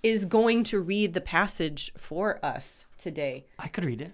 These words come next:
Speaker 1: Pastor Brandon, oh my goodness, would you, would you read from the Bible for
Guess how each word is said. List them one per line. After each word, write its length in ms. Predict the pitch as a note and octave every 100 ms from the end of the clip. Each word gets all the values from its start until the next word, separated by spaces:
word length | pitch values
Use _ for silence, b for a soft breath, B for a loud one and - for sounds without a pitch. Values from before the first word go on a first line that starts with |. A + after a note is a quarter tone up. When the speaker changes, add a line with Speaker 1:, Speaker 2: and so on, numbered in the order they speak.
| -
Speaker 1:
Pastor 320 | G4+ A4+ G#4+
Brandon, 600 | A3 A3 C#5 C4+ A3 C4+ -
oh 100 | G#4
my 80 | D#4+
goodness, 520 | - F4+ D4+ G3 -
would 220 | A#3 G#3+
you, 300 | D#4 G#4 A#4
would 240 | G#3+ A3 -
you 100 | A#4
read 260 | F#3 G#3+ -
from 160 | F#4+
the 100 | B3+
Bible 400 | C#3+ - E3 D4
for 160 | G#4+